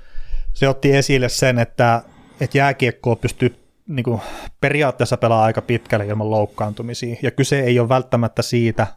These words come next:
että miten sä treenaat, tai siis siitä, että missä fyysisessä kunnossa sä oot,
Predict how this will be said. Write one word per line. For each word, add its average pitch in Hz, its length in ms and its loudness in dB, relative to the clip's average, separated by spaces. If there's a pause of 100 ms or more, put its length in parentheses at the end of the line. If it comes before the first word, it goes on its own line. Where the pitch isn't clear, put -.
(200)
että 117 200 -6
miten 113 220 0
sä 120 100 -4
treenaat, 113 560 -2
tai 104 120 0
siis 104 180 -6 (760)
siitä, 117 220 0
että 117 160 -2
missä 113 220 0
fyysisessä 120 400 0
kunnossa 107 320 -6
sä 110 180 -4
oot, 104 200 -2